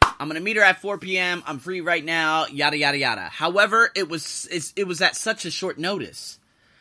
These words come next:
So I told myself, "You know what, Arsenio? Are you more prone to breaking this commitment because it's only, like, two hours away?"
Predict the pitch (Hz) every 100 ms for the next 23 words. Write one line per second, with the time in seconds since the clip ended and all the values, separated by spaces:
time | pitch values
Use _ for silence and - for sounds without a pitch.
0 | _ _ _ - 175 180 226 254 208 180
1 | 180 156 - 208 196 180 165 - 180 170
2 | 156 147 - 143 156 240 262 208 - 190
3 | 170 135 151 165 151 120 156 - 151 135
4 | - 185 220 - _ _ _ _ _ _
5 | 139 110 165 - 139 - 151 147 - 127
6 | - - 156 131 135 131 120 110 127 185